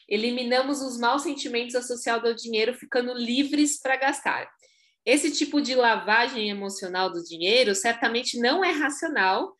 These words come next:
mas faz com que nos sintamos bem. E isso é, é, é interessante e louco ao mesmo tempo, mas é muito bom a gente cri-, ter essa consciência, né, de, de como a gente pensa sobre o dinheiro, né? Muitas vezes.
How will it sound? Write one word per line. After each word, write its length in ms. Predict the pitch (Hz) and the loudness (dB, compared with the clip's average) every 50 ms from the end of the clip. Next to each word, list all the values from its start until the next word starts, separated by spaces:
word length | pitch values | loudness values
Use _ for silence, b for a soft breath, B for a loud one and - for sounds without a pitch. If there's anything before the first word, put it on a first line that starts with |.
| b b b b b _ - | b b b b b _ -4
mas 320 | 208 220 240 254 254 - | -2 0 0 0 -2 -6
faz 340 | - 233 214 220 240 247 - | -4 -2 0 0 0 -2 -4
com 160 | - 262 254 | -10 -12 -12
que 120 | - 262 | -12 -12
nos 260 | 247 254 262 262 - - | -10 -10 -8 -6 -6 -4
sintamos 640 | - 277 302 294 277 269 254 254 269 302 294 294 | 0 0 0 2 4 4 4 4 4 2 0 0
bem. 280 | 277 196 180 170 - - _ _ _ _ _ - | 0 0 0 -2 -4 -12 _ _ _ _ _ -12
E 160 | 240 262 285 | -6 -2 -2
isso 200 | 339 339 - 453 | 0 2 4 4
é, 300 | 453 466 453 - 277 - | 4 4 2 0 -2 -2
é, 260 | 302 285 262 - - 240 240 | -2 -2 -2 -2 0 0 2
é 80 | - 285 | 2 0
interessante 880 | 302 - - 349 349 370 427 415 - - 320 330 381 494 508 - 508 | 0 2 4 4 6 6 4 4 4 4 4 6 4 4 4 4 6
e 20 | 440 | 8
louco 380 | 339 285 262 269 262 262 277 | 10 10 10 10 8 6 2
ao 60 | 233 | 2
mesmo 220 | 226 226 220 233 233 | 2 2 2 0 0
tempo, 200 | 233 226 220 226 | 0 0 0 0
mas 160 | 240 247 269 | -2 0 0
é 40 | 277 | 0
muito 280 | 285 330 330 - 302 | 0 -2 -4 -4 -2
bom 160 | 285 302 302 320 | -2 -2 -2 -2
a 40 | 370 | -2
gente 280 | 330 302 294 - - - - | -4 -4 -6 -8 -10 -12 -10
cri-, 200 | 320 294 285 - | -8 -8 -8 -6
ter 100 | - 294 | -4 -2
essa 240 | 311 427 - 480 466 466 | -2 -2 -2 -4 -4 -4
consciência, 640 | 427 440 440 - - 440 311 269 262 - 277 240 | -4 -4 -2 0 0 0 0 0 -2 -4 -4 -2
né, 140 | 247 262 285 | 0 -2 -2
de, 120 | 277 - - _ - - B B B B B | -2 -6 -14 _ -20 -20 B B B B B
de 80 | - 233 | -14 -4
como 220 | - 294 302 311 | 0 2 2 2
a 40 | 330 | 2
gente 280 | 339 330 302 - 339 294 - | 0 -2 -2 0 -2 0 2
pensa 400 | - 285 269 269 269 277 269 240 | 4 4 4 4 2 2 0 0
sobre 260 | 240 - 240 220 214 226 | 0 0 -2 -2 -2 -4
o 40 | |
dinheiro, 480 | 208 202 208 208 208 202 202 196 196 196 | -4 -4 -4 -2 -2 -2 0 -2 -2 -4
né? 220 | 190 196 202 220 - _ _ _ _ _ _ - | -4 -4 -6 -6 -8 _ _ _ _ _ _ -8
Muitas 360 | 202 196 190 202 202 196 | -8 -4 0 2 2 2
vezes. 20 | 202 | 2